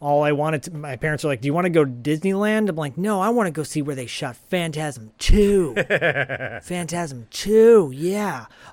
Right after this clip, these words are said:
Speaker 1: Um, but let's just get into Phantasm Two. Uh, well,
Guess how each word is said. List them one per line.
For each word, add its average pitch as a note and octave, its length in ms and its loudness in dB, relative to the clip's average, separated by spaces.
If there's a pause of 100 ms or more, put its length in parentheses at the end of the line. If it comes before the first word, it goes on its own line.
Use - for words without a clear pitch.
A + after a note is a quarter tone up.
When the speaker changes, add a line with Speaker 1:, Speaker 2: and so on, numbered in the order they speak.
Speaker 1:
Um, D3+ 420 -2 (460)
but G#3 300 2 (840)
let's F#3 260 -2
just F3 320 -2
get E3+ 260 -4
into A3+ 380 2
Phantasm C3+ 640 -4
Two. D#3 580 -4
Uh, D#3+ 600 -6
well, G3 420 -6